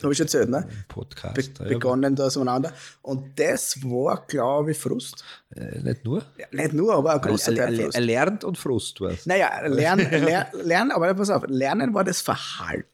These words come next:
Speaker 1: ne?
Speaker 2: Ja, die
Speaker 1: Und
Speaker 2: Reaktion.
Speaker 1: Frust war der Auslöser
Speaker 2: Ah,
Speaker 1: der
Speaker 2: schön,
Speaker 1: Reaktion.
Speaker 2: ja.
Speaker 1: Weißt du,
Speaker 2: Sehr
Speaker 1: was ich meine?
Speaker 2: schön. Ja, ja.
Speaker 1: Weil
Speaker 2: Ja,
Speaker 1: halt
Speaker 2: stimmt.
Speaker 1: die Enttäuschung da war,
Speaker 2: Ja.
Speaker 1: er hat sich ja, was erwartet, das er nicht gekriegt hat.
Speaker 2: Nicht so gekriegt hat, ne? Darum tue ich mir immer, ich mein, aber ich tue mir gleich mit dem Nein immer so schwer, gleich von Haus aus Nein.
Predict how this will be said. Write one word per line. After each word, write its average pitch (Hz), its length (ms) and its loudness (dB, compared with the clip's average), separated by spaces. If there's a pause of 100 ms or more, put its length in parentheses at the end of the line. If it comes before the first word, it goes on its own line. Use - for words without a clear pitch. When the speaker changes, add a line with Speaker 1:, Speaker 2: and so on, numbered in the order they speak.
(140)
Speaker 1:
ne? 302 160 2 (100)
Speaker 2:
Ja, 120 240 2 (220)
die 104 60 -2
Speaker 1:
Und 98 80 2
Speaker 2:
Reaktion. 135 300 2
Speaker 1:
Frust 220 180 -2
war 202 100 2
der 202 100 2
Auslöser - 420 0
Speaker 2:
Ah, 247 100 2
Speaker 1:
der 240 80 0
Speaker 2:
schön, 117 120 2
Speaker 1:
Reaktion. 90 260 0
Speaker 2:
ja. 139 200 -4
Speaker 1:
Weißt 135 160 -2
du, 170 60 -2
Speaker 2:
Sehr - 20 -2
Speaker 1:
was - 20 0
ich 170 60 2
meine? 370 140 0
Speaker 2:
schön. - 100 -6
Ja, 156 120 -2
ja. 165 220 -6 (120)
Speaker 1:
Weil 131 240 2
Speaker 2:
Ja, 127 80 4
Speaker 1:
halt 139 60 4
Speaker 2:
stimmt. 131 120 0
Speaker 1:
die 139 60 4
Enttäuschung 165 520 2
da 190 200 0
war, 214 160 2
Speaker 2:
Ja. - 240 -4
Speaker 1:
er - 100 -4
hat - 100 -2
sich 131 120 -2
ja, 123 180 0
was 127 220 -4
erwartet, 131 440 0
das 135 80 -4
er 131 60 0
nicht 123 140 -2
gekriegt - 280 -2
hat. - 220 -4 (1000)
Speaker 2:
Nicht 104 220 2
so 101 200 2
gekriegt 135 380 0
hat, 180 200 -6
ne? 131 160 -8 (640)
Darum 180 240 0
tue 175 180 2
ich 202 40 0
mir 185 160 0
immer, 185 280 -4 (140)
ich 127 120 -8
mein, 113 220 -8 (360)
aber - 280 -2
ich 101 80 -2
tue 131 100 -2
mir 123 100 0
gleich 120 220 0
mit 139 180 -2
dem 107 240 -2
Nein 110 320 2
immer 80 200 -4
so - 120 -6
schwer, - 280 -4
gleich 101 200 -6
von 98 140 -2
Haus 92 180 -2
aus 95 140 -6
Nein. - 160 -4